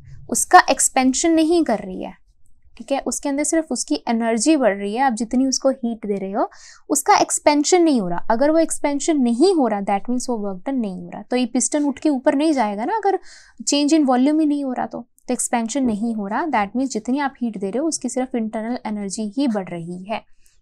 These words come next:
तो ये था आपका isochoric प्रोसेस। फिर फिफ्थ आता है आपके पास isobaric प्रोसेस।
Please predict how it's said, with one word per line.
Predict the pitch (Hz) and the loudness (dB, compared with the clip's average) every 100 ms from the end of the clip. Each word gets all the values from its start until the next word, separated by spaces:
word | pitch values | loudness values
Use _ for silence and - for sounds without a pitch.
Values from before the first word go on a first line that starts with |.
| _ | _
तो | - | -4
ये | 240 285 | 2 0
था | 269 | 0
आपका | 220 196 269 277 202 | -6 -6 -8 -6 -6
isochoric | 196 - 214 - 180 285 403 - | -6 -6 -8 -6 0 0 0 -10
प्रोसेस। | - 165 - - - - - - - _ | -12 -6 -6 -6 -10 -10 -16 -20 -20 _
फिर | 330 | 0
फिफ्थ | 320 392 403 - | 2 2 2 2
आता | 277 240 254 | 4 4 2
है | |
आपके | 240 233 233 | 0 -2 -4
पास | 262 294 - | -2 -2 -2
isobaric | 233 233 - 302 233 220 196 196 | -2 0 2 2 4 2 2 -4
प्रोसेस। | - 196 - - - | -10 -8 -8 -8 -12